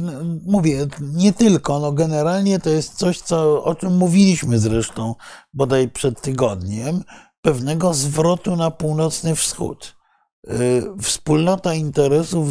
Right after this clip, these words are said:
łączy nas w szczególności z krajami, które się znajdują wokół Morza Bałtyckiego.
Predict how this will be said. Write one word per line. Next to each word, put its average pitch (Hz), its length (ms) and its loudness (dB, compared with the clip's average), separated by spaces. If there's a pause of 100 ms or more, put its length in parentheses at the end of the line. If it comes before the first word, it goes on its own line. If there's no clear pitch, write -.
łączy 151 460 0
nas 147 220 -2
w - 120 -6
szczególności 160 840 0
z - 80 -4
krajami, 143 560 -2
które 139 400 -2
się 131 140 -4
znajdują 131 600 0
wokół 147 340 0
Morza 139 260 0
Bałtyckiego. 120 840 -6